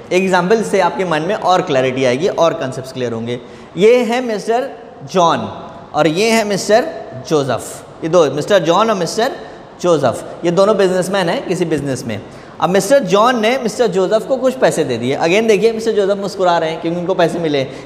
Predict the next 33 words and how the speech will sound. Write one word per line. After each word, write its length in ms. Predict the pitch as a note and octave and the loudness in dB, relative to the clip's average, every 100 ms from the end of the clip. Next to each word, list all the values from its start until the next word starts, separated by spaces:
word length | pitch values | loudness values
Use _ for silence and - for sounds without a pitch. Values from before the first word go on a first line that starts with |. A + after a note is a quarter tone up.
| - | -2
लेकिन 180 | D#3+ F#3+ | 0 2
अभी 140 | G3 | 4
वापस 280 | G#3 E3 E3+ | 4 4 0
भी 140 | F3+ | 0
करना 180 | F#3 D#3+ | 0 -2
पड़ेगा, 280 | D3 C#3+ C#3+ | -2 -2 -2
रिमेंबर। 360 | C#3+ C#3+ C3+ A2+ - - - - | -2 -4 -4 -6 -10 -18 -14 -2
मिस्टर 260 | F#3+ B3+ | 2 4
जॉन 360 | B3 G3+ G3+ A#3 | 4 4 2 2
ने 120 | A3+ | 0
मिस्टर 240 | C4 - A3+ | -2 -2 -2
जोसेफ 340 | F3+ F3+ F3+ | 0 0 -2
को 80 | A3+ | -4
पैसे 240 | G3 D3 | -6 -6
दिए। 260 | A#2+ A2+ A2 - - - - | -6 -6 -6 -8 -18 -20 -6
तो 60 | - | 0
अभी 200 | F3+ C4 | 4 4
जॉन 440 | F#3 E3 F#3+ A#3 | 4 4 4 2
कुछ 360 | B3+ - F#3+ E3+ | -2 -4 -4 -2
अमाउंट 320 | E3 F3+ G3 | -2 0 0
भी 100 | F#3 | 2
होगा, 200 | F3 E3+ | 2 2
टेन 260 | F3 E3 D#3+ | 0 -2 0
थाउजेंड 280 | D3+ D#3 | -2 -2
या 80 | D#3+ | -4
ट्वेंटी 280 | D3+ D3 D3 | -2 -4 -2
थाउजेंड 220 | C#3+ B2+ | -2 -2
रुपीज़, 300 | B2 F#3+ D#3 | -2 -4 -6
चलिए 240 | - F3 E3+ | 0 2 2
टेन 340 | - G#3+ G3 | 0 0 2
थाउजेंड 260 | E3 C3 B2+ | 0 0 -2
मानते 300 | A#2+ G#2+ | -4 -4
हैं। 100 | B2 | -6